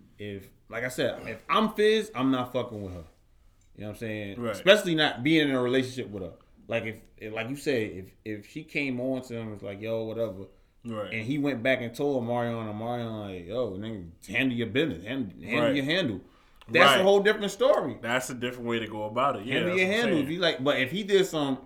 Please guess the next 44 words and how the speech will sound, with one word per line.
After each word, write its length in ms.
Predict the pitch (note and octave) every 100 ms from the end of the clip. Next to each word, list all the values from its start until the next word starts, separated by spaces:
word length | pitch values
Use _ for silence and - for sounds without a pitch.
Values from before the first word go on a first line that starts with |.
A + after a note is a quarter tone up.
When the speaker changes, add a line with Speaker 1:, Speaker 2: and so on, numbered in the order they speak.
| - _ _ _ _
Speaker 1:
some 260 | - - C3
sneak 460 | - - F#3+ D3+ A2+
back 280 | E3 C3+
door 280 | A#2 G#3 C4
type 340 | - F3 D3+ B2
joint 240 | C#3+ C#3
and, 180 | A#2+ A2+
and 180 | A2+ B2+
he 100 | D#3+
found 320 | E3 D3 C#3+
out 140 | C#3+
on 100 | C#3
the 60 | B2+
gram, 480 | A2 C3+ A3+ E3+ D#3+ - - - -
that's 240 | E3 -
foul. 500 | - A4+ B4+ F#4+ - - - _ _ - - _ _ _ _ - - B2+ -
Speaker 2:
Yeah, 320 | A#2+ G#2 G#2
that's 140 | G#2 B2+
nasty. 500 | A2 A2 - F#2+ G2+ - _ -
Speaker 1:
That's 200 | C#3+ F#3+
just 220 | G3+ A#2
wild. 360 | F#2+ C3+ D#3+ D#3+
That's 200 | G#3+ A#3
just 340 | F3 - -
super 320 | A3 G#3+ F3
messy. 460 | B2+ D#3+ F3+ D3+ D3
And 80 | D3
then 300 | F3+ E3+ - - - -
now 260 | - F3 F3
you 180 | E3+ D#3+
got 360 | E3 D#3 -
your 100 | A2+
kids 360 | G#2+ F#3 F3+ E3+
being 260 | E3 E3+
around. 380 | E3 E3+ E3+ D#3+ D#3
He 60 |
used 220 | E3 D#3+
to 80 | D3
be 160 | C#3 C#3
Uncle 280 | E3 E3+ D#3+
Fizz. 400 | E3+ E3+ E3 D3+
Now 180 | C#3+ C#3+
he 100 | A#2
Daddy 360 | D3 E3+ E3